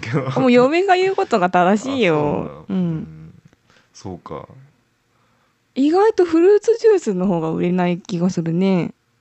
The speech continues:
Speaker 1: あ、ジュース俺売れんやろなって思う。
Speaker 2: うん。
Speaker 1: あと高くなるもんね、ジュース。
Speaker 2: そうだね。
Speaker 1: うん。
Speaker 2: うんうん。
Speaker 1: 高くなる。
Speaker 2: ジェラートはな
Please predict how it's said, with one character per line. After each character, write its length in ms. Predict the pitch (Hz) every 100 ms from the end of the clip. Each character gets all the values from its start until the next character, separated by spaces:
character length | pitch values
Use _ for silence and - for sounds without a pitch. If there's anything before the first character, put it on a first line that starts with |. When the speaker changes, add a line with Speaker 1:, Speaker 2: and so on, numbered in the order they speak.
| _ _ -
Speaker 1:
あ、 260 | 120 117 101
ジ 140 | 147
ュ 140 | 233
ー 20 | 240
ス 240 | - 160
俺 220 | 131 113
売 140 | 110 110
れ 120 | 113
ん 40 |
や 120 | 107
ろ 140 | 92 90
な 180 | 90 87
っ 20 |
て 140 | -
思 100 | 214
う。 320 | 214 208 202 190
Speaker 2:
う 20 |
ん。 180 | 185 175
Speaker 1:
あ 20 |
と 80 | 170
高 120 | 165
く 100 | 170
な 140 | 160
る 80 | 123
も 100 | 82
ん 80 | 76
ね、 60 |
ジ 60 | 76
ュ 0 | 71
ー 20 |
ス。 40 | 302
Speaker 2:
そ 120 | 302
う 60 |
だ 160 | 208 180
ね。 280 | 202 220 185
Speaker 1:
う 60 |
ん。 20 | 208
Speaker 2:
う 40 |
ん 380 | 202 190 185 175
う 20 |
ん。 80 | - _ _ _ _ _ _ _ -
Speaker 1:
高 120 | 90
く 120 | -
な 180 | 85 80
る。 200 | 69 - _
Speaker 2:
ジ 100 | -
ェ 40 | 233
ラ 160 | 277
ー 40 | 226
ト 140 | 180
は 140 | 175
な 520 | 175 175 175 170 170